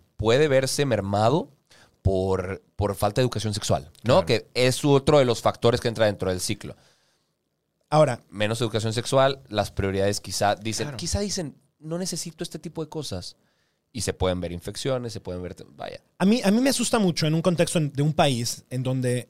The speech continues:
Speaker 2: eh, Morena y Andrés Manuel ha dicho, "Primero los pobres", y justo son los pobres los que son más afectados por este tema.
Speaker 1: Claro.
Speaker 2: Porque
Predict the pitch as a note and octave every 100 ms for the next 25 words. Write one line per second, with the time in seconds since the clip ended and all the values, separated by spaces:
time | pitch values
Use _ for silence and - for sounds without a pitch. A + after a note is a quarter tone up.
0 | - A2+ G#2+ G2+ G2+ F#2+ G#2+ A#2 E3 C#3+
1 | B2 B2+ A2 G2 G2+ A2 B2 C3 - C3+
2 | B2 F2+ G2 A#2+ B2 - G2 F2+ C3 -
3 | - C3 E3 B3 A3+ G#3 - F3 D#3+ E3+
4 | D3 - A#2+ D3+ C#3+ D3 E3+ F#3+ D3+ F#3+
5 | G#3 - C3 - - G2+ A#2 G#2+ D#3 E3+